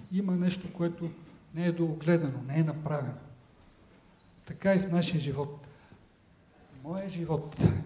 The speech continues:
и вашия живот още не е, а, стигнал до този момент да се каже: "Готово е." Ние,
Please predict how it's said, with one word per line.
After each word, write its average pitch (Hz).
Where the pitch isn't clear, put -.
и 135
вашия 175
живот 151
още 160
не 165
е, -
а, 139
стигнал 170
до -
този 175
момент 170
да 147
се 151
каже: 160
"Готово 143
е." 113
Ние, 165